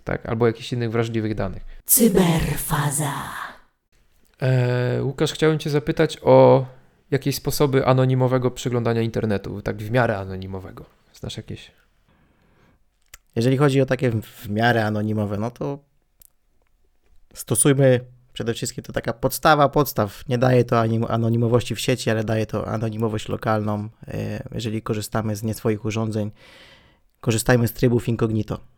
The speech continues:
Speaker 3: To jest, e, dosyć ważne, bo wszystkie pliki cookies,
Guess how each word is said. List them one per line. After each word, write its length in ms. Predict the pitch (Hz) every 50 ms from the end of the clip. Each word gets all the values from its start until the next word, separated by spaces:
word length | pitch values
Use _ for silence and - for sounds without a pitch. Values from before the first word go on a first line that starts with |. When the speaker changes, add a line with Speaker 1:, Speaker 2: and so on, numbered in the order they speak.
| _ _ _
Speaker 3:
To 180 | - 113 104 101
jest, 300 | 104 104 101 - - -
e, 300 | 101 104 104 101 101 104 - _ _ _ _ _ _
dosyć 300 | 175 160 147 - 139 131
ważne, 320 | 131 139 135 127 135 127 120
bo 400 | 117 120 117 117 117 117 113 113 - _ _ _ _ _ _ _ _ _ _ _ _ _
wszystkie 300 | - 120 - - - -
pliki 320 | - - 117 - - 107
cookies, 720 | - - 135 127 123 - 123 110 - - - - - -